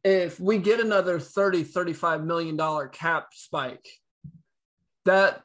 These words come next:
thirty-four million's not going to be looking nearly as painful as, you know, we think it is at the, in this moment. So worst ca-, if the worst case scenario is we have this second year player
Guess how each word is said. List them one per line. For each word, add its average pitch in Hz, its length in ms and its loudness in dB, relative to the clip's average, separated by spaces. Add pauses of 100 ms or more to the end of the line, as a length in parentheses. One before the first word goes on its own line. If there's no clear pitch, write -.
thirty-four 196 500 2
million's 175 560 -2
not 175 240 2
going 175 300 -6
to 165 60 -6
be 165 180 -2
looking 160 400 -4
nearly 165 360 -4
as 139 140 -8
painful 139 760 -4 (280)
as, 143 600 0
you 165 200 -2
know, 143 160 0
we 156 180 2
think 160 320 -4
it 156 100 -2
is 139 300 -2
at 147 180 -2
the, 151 220 -6
in 151 160 0
this 147 220 -4
moment. 143 500 -2
So 151 540 0 (1300)
worst 196 440 0
ca-, - 240 -10 (140)
if 202 140 0
the 185 80 2
worst 247 360 2
case 202 320 0
scenario 156 680 -4
is 139 440 -4
we 180 200 0
have 160 280 -2
this 147 240 -10
second 185 280 -2
year 175 180 -6
player 147 600 -2